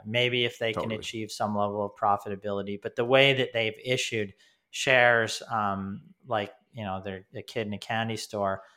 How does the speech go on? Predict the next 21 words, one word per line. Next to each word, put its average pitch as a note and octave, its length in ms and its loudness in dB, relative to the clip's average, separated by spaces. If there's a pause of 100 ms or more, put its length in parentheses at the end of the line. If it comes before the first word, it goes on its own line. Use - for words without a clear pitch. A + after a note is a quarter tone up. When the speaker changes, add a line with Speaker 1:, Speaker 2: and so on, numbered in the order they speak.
(220)
Speaker 1:
uh, F#2+ 200 -2 (220)
you D3 120 -8
know, A2+ 100 2
it, A#2+ 220 0
it's D3 160 2
hard D#3+ 400 12
for C#3 140 6
them, B2 380 4
given C#3+ 260 6
their C3 120 4
revenue B2 380 4
base A#2+ 320 2
at G2+ 100 -8
this A2 160 -6
point, C3+ 460 2
it A#2 100 -4
looks A#2 260 -4
like A2 120 -4
it'd G#2 160 -8
be A2 80 -8
hard G#2 240 0